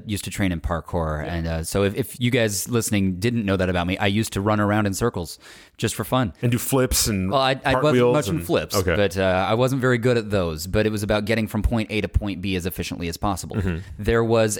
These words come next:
Speaker 1: a slogan, and it's in French, so I'm gonna butcher this, but it was "Être fort pour être utile." So, uh, that is, "Be strong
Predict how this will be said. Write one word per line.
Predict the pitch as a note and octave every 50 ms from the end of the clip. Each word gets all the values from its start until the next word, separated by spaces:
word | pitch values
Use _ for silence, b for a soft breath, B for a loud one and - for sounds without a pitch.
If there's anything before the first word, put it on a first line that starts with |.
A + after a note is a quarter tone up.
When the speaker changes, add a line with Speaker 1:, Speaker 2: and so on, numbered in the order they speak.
| - -
Speaker 1:
a | F#2+ F#2+ F#2 F#2+ G2 -
slogan, | - - - - E3 F#3 F3 C3 F2+ E2+ F2
and | - A#2
it's | A#2+ G#2+ A2+
in | G2+ F#2+
French, | - - A#2 C3 D3 - -
so | - G#2+
I'm | G2 F#2
gonna | F#2 F2+ F2
butcher | D#2 D#2+ A2+ A#2 - B2+ A#2
this, | A#2+ A#2+ -
but | - G#2+ G#2+
it | G#2+ F#2+
was | F#2+ - -
"Être | - A#2 - - - E3 -
fort | - - B2+ A#2 A#2 A2+ A2 - -
pour | - - A2+ G#2+ G#2
être | - G2 - - - A2+
utile." | G2 F2+ F#2 E2 - - - E2+ - - _ b b b b - _ -
So, | - - - G2+ F#2+ F#2
uh, | F#2 F#2 F2+
that | G2 G2
is, | G2+ F#2+ - B B B B G#2+ F#2+
"Be | B2 B2+ C3+ B2+
strong | - - - - D3+ D3 B2+ G2+ F#2 F2 F2 F2